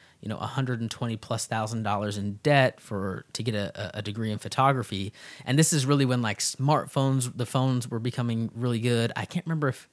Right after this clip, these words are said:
I don't think Instagram was out at the point, but, you know, I just kinda look-, looked at the future and I, I thought, "No, this probably isn't something I should drop six figures on." And so I decided against that,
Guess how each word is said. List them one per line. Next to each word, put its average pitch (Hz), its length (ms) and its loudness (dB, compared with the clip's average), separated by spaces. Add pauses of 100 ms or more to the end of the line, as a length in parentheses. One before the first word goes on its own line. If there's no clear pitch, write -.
(200)
I - 40 -12
don't 143 100 -4
think 127 160 -6
Instagram 90 580 -8
was 85 120 -10
out 85 140 -6
at 90 100 -14
the - 60 -18
point, - 260 -10
but, 104 160 -4 (280)
you 165 80 2
know, 170 80 4
I 156 80 4
just 180 160 0
kinda 170 200 2
look-, 139 380 2 (120)
looked 139 280 2
at 123 120 0
the 110 80 -4
future 135 320 -2
and 110 100 -4
I, 104 200 -4
I 113 80 -4
thought, 110 240 -4
"No, 170 160 2
this 160 180 0
probably 117 280 -2
isn't 98 180 -6
something - 260 -6
I 98 80 -4
should 90 180 -8
drop 104 420 0
six - 260 -6
figures 87 320 -10
on." - 240 -14 (440)
And 101 120 -2
so - 80 0
I 95 60 0
decided 95 400 -4
against 90 260 -8
that, 123 260 0